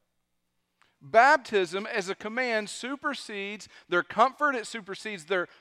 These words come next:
their preferences, it supersedes their culture and customs. Now, there aren't many things in Scripture that are really that way.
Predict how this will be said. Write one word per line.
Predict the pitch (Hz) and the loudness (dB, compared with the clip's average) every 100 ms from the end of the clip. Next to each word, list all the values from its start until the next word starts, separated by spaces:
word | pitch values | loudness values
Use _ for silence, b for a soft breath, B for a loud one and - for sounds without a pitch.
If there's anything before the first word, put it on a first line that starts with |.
| - | -8
their | |
preferences, | 165 - 277 269 277 262 214 | -6 6 6 6 -6 -4 -6
it | 196 | -6
supersedes | 226 196 208 214 170 | -8 -10 -8 -8 -6
their | 165 180 | -4 -4
culture | - 269 269 285 | 2 4 4 0
and | 226 208 | -2 -2
customs. | 190 214 - 147 104 - - _ _ _ _ b b b 196 | 6 6 6 -10 -12 -16 -20 _ _ _ _ b b b -2
Now, | |
there | 240 370 | 4 8
aren't | 359 269 220 | 8 6 0
many | 233 277 302 269 | 0 2 2 -2
things | - 226 214 190 | -2 -4 -4 -6
in | 214 | -8
Scripture | - 254 214 214 | -2 -4 -2 -2
that | 202 202 | 0 0
are | |
really | 196 208 202 | 2 4 6
that | 196 175 | 4 4
way. | 220 208 120 | 2 0 0